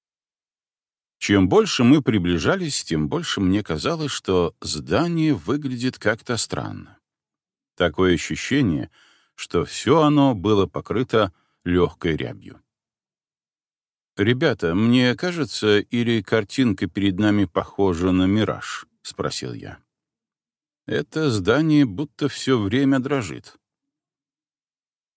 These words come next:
«Что-то такое есть», — подтвердила мои видения Салтыкова. «Может быть, такой эффект даёт туман,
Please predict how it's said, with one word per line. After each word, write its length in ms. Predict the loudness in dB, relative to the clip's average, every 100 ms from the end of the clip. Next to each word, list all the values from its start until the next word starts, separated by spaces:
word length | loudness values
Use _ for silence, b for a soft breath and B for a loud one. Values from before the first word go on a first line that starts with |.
| _
«Что-то 560 | -18 -18 -4 -2 0 0
такое 440 | 0 -2 -2 -2
есть», — 600 | -2 -2 -2 -2 -10 -16 _ _ _ _ -6
подтвердила 840 | -6 -2 -2 -2 0 0 2 2
мои 360 | 0 0 -2 -2
видения 580 | -4 -4 -2 -2 -4
Салтыкова. 760 | -2 -4 -2 -6 -8 -12 -14 -20 _ _ _ _ _ _ _ _ _ _ -4
«Может 340 | -2 -2 -4
быть, 340 | 0 0 0 0
такой 360 | 0 2 0
эффект 520 | 0 -2 -2 -2 -4 -10
даёт 460 | 0 2 2 -2 -2
туман, 480 | 0 2 2 0